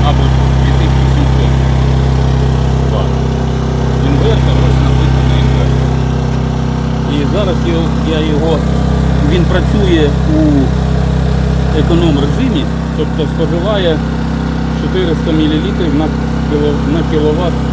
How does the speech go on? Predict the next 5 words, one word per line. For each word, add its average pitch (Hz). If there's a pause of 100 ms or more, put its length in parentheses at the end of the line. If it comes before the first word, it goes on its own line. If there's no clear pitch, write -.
(560)
годину. 143 (3250)
Ось -
систему 196 (1800)
випускних 156
газів 131